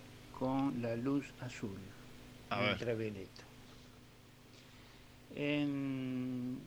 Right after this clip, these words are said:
Speaker 1: electrónica se utiliza mucho la luz ultravioleta para, eh, dar, a ver cómo lo explico, para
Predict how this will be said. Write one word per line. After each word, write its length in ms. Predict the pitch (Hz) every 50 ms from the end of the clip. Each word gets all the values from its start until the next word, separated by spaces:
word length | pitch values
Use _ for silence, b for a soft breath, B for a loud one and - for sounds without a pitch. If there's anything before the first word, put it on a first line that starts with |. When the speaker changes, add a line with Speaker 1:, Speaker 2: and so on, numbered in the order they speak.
| -
Speaker 1:
electrónica 920 | 135 131 131 139 139 127 - 180 175 175 175 175 175 165 170 180 170 165
se 180 | 143 - - 139
utiliza 500 | 123 - - 139 139 160 165 - - 143
mucho 680 | 143 151 160 175 185 175 - 185 175 175 170 170 - -
la 200 | 123 120 120 123
luz 300 | 127 139 147 147 143 139 - - -
ultravioleta 1040 | 131 127 120 113 120 117 113 110 117 120 123 147 160 156 156 - 151 147 147 151 - - - - - - - - - - - - - - - - - - - - - - - - - -
para, 540 | 147 156 165 170 170 165 160 160 156 156 - - - - - - - - - - - - -
eh, 720 | 131 131 123 120 117 113 113 113 110 110 113 110 110 131 - - - - - - - - - - - - 127
dar, 280 | 151 156 160 160 156 - - - - - - - - - - - - - - - - - - - - - - - - - - - - - - - - - - - - - - - - - - - - -
a 60 | 127
ver 180 | 123 135 135 123
cómo 160 | 123 123 123
lo 80 | 120 117
explico, 560 | 117 - - 120 113 98 - - - - - - - - - - - - -
para 580 | 139 143 139 135 135 135 131 131 127 131 -